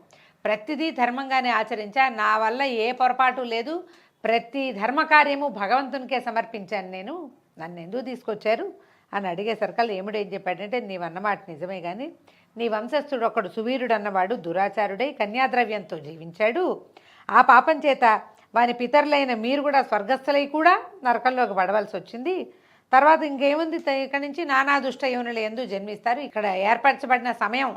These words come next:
అయిపోయిన తర్వాత, తర్వాత వాళ్ళు, అతను కింద పుడతాడు, మీరు కూడా నానా యోనులు ఎందు జన్మించవలసిందే" అని చెప్పి ఏం చెప్పాడంటే, "ఓ శృతకీర్తి విను, సువీరుడికి ఇంకో కుమార్తె ఉంది,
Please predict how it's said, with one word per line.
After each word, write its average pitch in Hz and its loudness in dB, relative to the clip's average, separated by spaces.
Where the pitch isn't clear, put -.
అయిపోయిన 226 -6
తర్వాత, 254 0
తర్వాత 269 0
వాళ్ళు, 254 4
అతను 294 2
కింద 285 -6
పుడతాడు, 339 0
మీరు 240 -2
కూడా 262 4
నానా 233 0
యోనులు 226 -2
ఎందు 208 -2
జన్మించవలసిందే" 196 -6
అని 208 -10
చెప్పి 214 -4
ఏం 233 -6
చెప్పాడంటే, 220 -2
"ఓ 214 0
శృతకీర్తి 208 -6
విను, 233 -6
సువీరుడికి 269 0
ఇంకో 214 -2
కుమార్తె 233 2
ఉంది, 151 -12